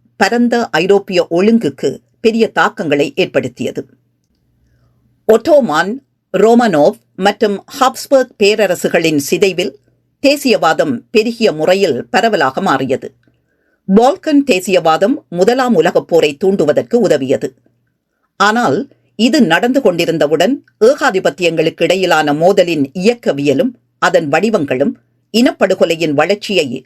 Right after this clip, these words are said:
மேலும் மேலும் நிபந்தனையாக்கியது. ஒட்டோமான் பேரரசின் மையப்பகுதியான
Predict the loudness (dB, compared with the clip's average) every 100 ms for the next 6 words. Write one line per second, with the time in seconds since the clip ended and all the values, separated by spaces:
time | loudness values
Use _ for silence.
0 | -10 -2 0 0 0 0 0 0 -2 -6
1 | -4 0 0 0 0 -2 -6 -8 -10 -12
2 | _ _ _ _ _ _ _ _ _ _
3 | _ 0 2 0 -2 2 2 2 2 2
4 | 0 0 -2 -4 -4 -2 0 0 -2 -4
5 | -2 0 0 0 -2